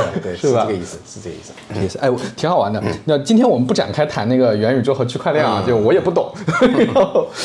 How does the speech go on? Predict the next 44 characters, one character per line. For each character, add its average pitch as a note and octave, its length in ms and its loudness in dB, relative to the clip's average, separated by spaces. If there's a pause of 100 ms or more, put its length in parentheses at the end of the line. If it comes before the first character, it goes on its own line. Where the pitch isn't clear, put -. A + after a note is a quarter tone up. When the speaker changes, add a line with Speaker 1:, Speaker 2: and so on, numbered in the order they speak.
(220)
Speaker 2:
那 E3 140 0
个， B2 220 0 (280)
我 A2+ 100 0
们， B2+ 140 0
我 C3 100 2
们 B2 100 0
谈 D3 160 -2
谈 F3 120 2
赚 A3 180 2
钱 - 160 -4
的 A2+ 80 0
这 C3 80 -2
件 G#2 160 0
事 - 120 -10
情 - 180 -10
吧。 F2+ 80 -8
Speaker 1:
OK。 F2+ 80 -10 (140)
Speaker 2:
我 A#2 80 0
觉 A#2 120 2
得 C#3+ 80 4
这 D3+ 120 -2
个 A2 80 2
还 G#2+ 160 -2
挺 - 220 -8
有 G2+ 80 2
意 G2+ 100 -2
思 - 140 -12
的， - 100 -10 (340)
就 D3 100 -4
是 D3 100 -2
你 B2+ 120 2
是 A#2 120 0
福 - 200 -6
建 D#3+ 220 2
人 G2+ 160 -4
嘛， - 220 -10
Speaker 1:
是， F2+ 220 -8
Speaker 2:
对 - 140 -6
吧？ - 180 -10 (260)
Speaker 1:
是， - 140 -18
是。 - 80 -16
Speaker 2:
然 G2 120 -6
后 A2+ 480 0 (280)
我， G#2 320 2